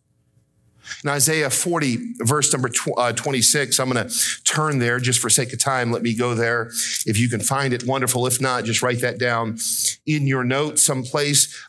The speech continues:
Isaiah forty, verse number twenty-six, the Bible says this, "Lift up your eyes on high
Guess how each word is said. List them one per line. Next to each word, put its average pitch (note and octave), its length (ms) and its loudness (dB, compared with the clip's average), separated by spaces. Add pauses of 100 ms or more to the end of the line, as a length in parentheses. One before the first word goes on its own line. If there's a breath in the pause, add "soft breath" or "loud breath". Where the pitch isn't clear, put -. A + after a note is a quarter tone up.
Isaiah C3 460 2
forty, C#3 440 0
verse C3 280 2
number C3 160 0
twenty-six, C3+ 720 0
the - 80 -2
Bible B2+ 260 0
says B2 240 2
this, - 480 0
"Lift D3 220 0
up C#3+ 160 -2
your C3+ 140 0
eyes C#3 420 0
on B2+ 200 0
high C3 520 0